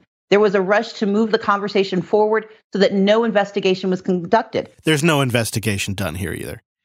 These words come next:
Speaker 2: The New York Times asking people that Joe knew in the nineties does not qualify as an investigation. She knows it. You know it.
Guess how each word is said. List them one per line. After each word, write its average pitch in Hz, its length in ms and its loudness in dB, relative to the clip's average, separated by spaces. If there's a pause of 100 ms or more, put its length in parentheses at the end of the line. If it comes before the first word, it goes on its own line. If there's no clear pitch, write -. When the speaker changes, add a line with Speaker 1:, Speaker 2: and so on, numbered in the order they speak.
(220)
Speaker 2:
The 113 80 -4
New 127 80 2
York 156 260 4
Times 117 440 2 (100)
asking 131 440 0
people 120 300 0
that 107 120 -4
Joe 127 260 2
knew 117 200 2
in 110 100 2
the 110 60 0
nineties 117 640 0
does 107 220 -4
not 117 300 0
qualify 107 520 0
as 98 120 -6
an 104 80 -4
investigation. 95 760 -6 (220)
She 156 300 2
knows 123 300 2
it. 131 120 0 (220)
You 123 320 2
know 107 260 0
it. 127 120 0